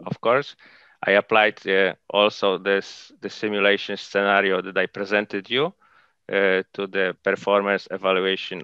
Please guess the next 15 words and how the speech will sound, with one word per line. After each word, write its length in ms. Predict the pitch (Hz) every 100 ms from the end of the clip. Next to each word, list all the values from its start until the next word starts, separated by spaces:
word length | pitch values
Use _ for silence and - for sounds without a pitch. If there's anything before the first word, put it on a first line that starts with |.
| -
of 260 | 92 95 87
logarithmic 560 | 92 92 92 92 92
utility 480 | 95 - 92 90 90
approach 500 | 87 104 98 92 -
and 240 | 95 90
the, 160 | 90 85 - _ _ _ -
the 100 | 95
ref 340 | 98 - - -
for 340 | _ - 90 82
n 280 | 98 98 90 - - _
equal 380 | 98 - 90 78
four 420 | - - 117 120 - _ _
element 480 | 110 110 110 107 104
with 200 | 98 92
some 300 | - 92